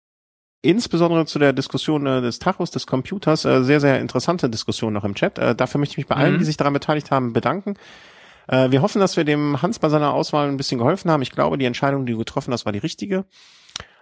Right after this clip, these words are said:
Speaker 1: Ähm, dem Zuhörer, äh, allen anderen, äh, Zuhörern, äh, Live-Zuhörern auch vielen Dank. Klaus, schön, dass das mal geklappt hat. Von der Nerdkunde war da mit dabei und, äh, konnte auch, äh,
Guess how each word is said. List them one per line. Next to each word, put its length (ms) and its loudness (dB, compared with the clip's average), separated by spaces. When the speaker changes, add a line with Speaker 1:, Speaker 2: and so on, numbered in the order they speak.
Speaker 1:
Ähm, 680 2
dem 360 0
Zuhörer, 760 0
äh, 40 0
allen 260 2
anderen, 360 0
äh, 120 0
Zuhörern, 360 0
äh, 60 0
Live-Zuhörern 540 2
auch 140 -2
vielen 220 0
Dank. 340 -2
Klaus, 400 -2
schön, 160 -2
dass 120 0
das 160 -4
mal 80 0
geklappt 320 -4
hat. 100 -6
Von 120 -8
der 80 -4
Nerdkunde 460 -4
war 120 4
da 100 2
mit 140 -4
dabei 380 2
und, 220 -4
äh, 140 -2
konnte 320 -6
auch, 160 -10
äh, 40 -12